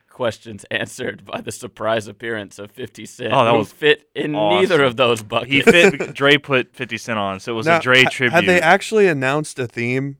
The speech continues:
Speaker 2: It was
Speaker 3: beforehand,
Speaker 2: a Doctor
Speaker 3: or
Speaker 2: Dre tribute, and those, all, all those people Doctor Dre put on.
Speaker 1: Yeah.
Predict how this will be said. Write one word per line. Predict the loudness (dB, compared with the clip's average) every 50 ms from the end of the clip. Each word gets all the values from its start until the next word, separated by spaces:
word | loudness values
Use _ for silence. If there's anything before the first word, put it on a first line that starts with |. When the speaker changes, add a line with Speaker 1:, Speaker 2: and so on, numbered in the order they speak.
| _ -10
Speaker 2:
It | -10
was | -10
Speaker 3:
beforehand, | -6 -2 0 0 2 2
Speaker 2:
a | 4 4 6
Doctor | 6 6 6 6 4
Speaker 3:
or | 2
Speaker 2:
Dre | 4 4 4 4 4
tribute, | 2 0 -4 -4 -4 -2 -4 -4 -4 -4 -6 -10 _
and | -8 -8 -6 -4 -2
those, | -2 -2 0
all, | 0 0 0 0 -2 -2
all | 0 0 0
those | 0 -2 -8
people | -8 -8 -8 -6
Doctor | -4 -2 -4 -4 -4 -10
Dre | -8 -6 -6 -6
put | -6 -6 -10 -10
on. | -10 -10 -10 -12 -16 -18 -20 _ _
Speaker 1:
Yeah. | -20 -20 -20 -12